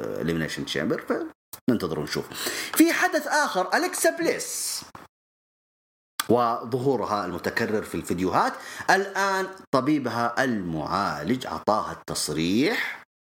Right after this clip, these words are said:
أنها تعود ل، وتصارع، وأن حالتها طبيعية وإلى آخره. على العموم، أليكسا بليس رسميًا أضيفت في مباراة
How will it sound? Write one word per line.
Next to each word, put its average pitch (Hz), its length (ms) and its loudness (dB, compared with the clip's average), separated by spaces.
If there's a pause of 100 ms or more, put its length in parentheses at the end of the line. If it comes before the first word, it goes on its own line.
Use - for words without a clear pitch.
(220)
أنها 104 220 2
تعود 92 680 -2 (380)
ل، 87 320 0 (320)
وتصارع، 107 760 0 (220)
وأن 104 160 2
حالتها 90 320 -2
طبيعية 87 440 -2
وإلى 78 240 -6
آخره. - 400 -6 (280)
على 165 180 6
العموم، 185 340 0 (240)
أليكسا 214 280 2
بليس - 360 -4
رسميًا 208 1040 2 (260)
أضيفت 247 720 2
في 202 720 2 (880)
مباراة 156 560 2